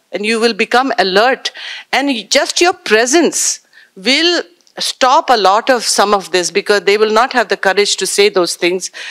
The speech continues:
if you are present. So you must join any, uh, organization. Each one of us can make a difference if we show up to any committee that is talking about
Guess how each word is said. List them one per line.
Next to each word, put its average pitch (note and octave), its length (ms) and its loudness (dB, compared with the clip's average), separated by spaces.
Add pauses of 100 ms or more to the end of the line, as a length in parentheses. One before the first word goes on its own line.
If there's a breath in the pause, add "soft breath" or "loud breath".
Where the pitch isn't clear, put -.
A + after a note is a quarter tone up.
(260 loud breath)
if A3+ 160 -2
you G#3 160 2
are F3+ 80 0
present. - 580 -4 (760 soft breath)
So B3 440 0
you A3 420 -2
must B3+ 640 0
join C#4+ 640 2 (440 loud breath)
any, D#4+ 480 2 (120)
uh, G3+ 400 2
organization. A3 1000 2 (100)
Each D#4 360 0
one A3 220 2
of C4 160 0
us G#3+ 420 0 (240 loud breath)
can A3 260 0
make B3+ 240 0
a C#4 80 2
difference G#3+ 720 -2
if - 200 -4
we A3+ 120 -2
show - 540 2
up F#3+ 340 -2 (560 loud breath)
to B3 180 -8
any C#4+ 280 0
committee A#3 560 0
that F#3+ 360 -2
is F#3 460 -2 (200)
talking A3+ 420 0
about F3 640 0